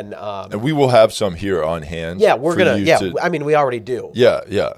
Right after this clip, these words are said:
Speaker 2: Yeah, we have plenty of
Speaker 1: We
Speaker 2: that.
Speaker 1: bought a bunch of
Speaker 2: It's flowing.
Speaker 1: Juvair. Yeah.
Speaker 2: Yeah.
Speaker 1: Yeah, we
Speaker 2: Ju-,
Speaker 1: got a,
Speaker 2: Juve is flowing
Speaker 1: Juve,
Speaker 2: here.
Speaker 1: yeah, we got a tap.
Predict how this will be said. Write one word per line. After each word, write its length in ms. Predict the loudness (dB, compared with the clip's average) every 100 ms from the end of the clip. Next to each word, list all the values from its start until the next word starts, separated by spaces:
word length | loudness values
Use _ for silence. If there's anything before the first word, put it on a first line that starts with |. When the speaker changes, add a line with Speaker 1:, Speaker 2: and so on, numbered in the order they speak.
| -12 0
Speaker 2:
Yeah, 120 | 0
we 200 | 2 4
have 280 | 6 6 4
plenty 300 | -2 0 0
of 80 | 0
Speaker 1:
We 60 |
Speaker 2:
that. 180 | 0 2
Speaker 1:
bought 280 | 4 4 2
a 60 | -6
bunch 340 | 0 0 2
of 80 | 0
Speaker 2:
It's 140 | 0
flowing. 360 | -4 4 4 4
Speaker 1:
Juvair. 280 | 2 -4 -8
Yeah. 280 | -4 -4 -4 0
Speaker 2:
Yeah. 240 | 0 0 -8 _ _
Speaker 1:
Yeah, 100 | -6
we 60 | 2
Speaker 2:
Ju-, 80 | 6
Speaker 1:
got 140 | 6
a, 100 | 4 -2
Speaker 2:
Juve 160 | 0 4
is 580 | 6 6 4 0 -4 -14
flowing 400 | 0 6 6 6
Speaker 1:
Juve, 140 | 4 2
Speaker 2:
here. 60 | 0
Speaker 1:
yeah, 120 | -2
we 120 | -2 2
got 200 | 4 4
a 60 |
tap. 480 | -2 -2 0 0